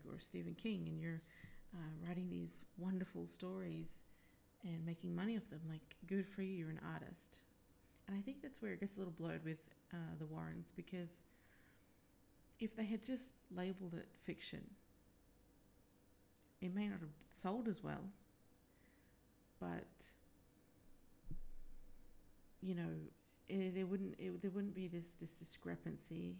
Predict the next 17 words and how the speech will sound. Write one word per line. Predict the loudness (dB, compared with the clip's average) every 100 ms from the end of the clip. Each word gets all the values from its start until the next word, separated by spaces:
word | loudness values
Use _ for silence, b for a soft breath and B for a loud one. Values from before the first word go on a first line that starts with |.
| -4
You | -2
know, | 0
it, | -2 -4 -4
it, | -4 0
they | 0
would | 0 -4
just | -6
be | -6
great | -2 -2 -2
storytellers. | -4 -2 -2 -2 0 2 2
They'd | 0
be | -2
good | 0 0
at | 2
what | 0 0
they |
did. | -2 0 -2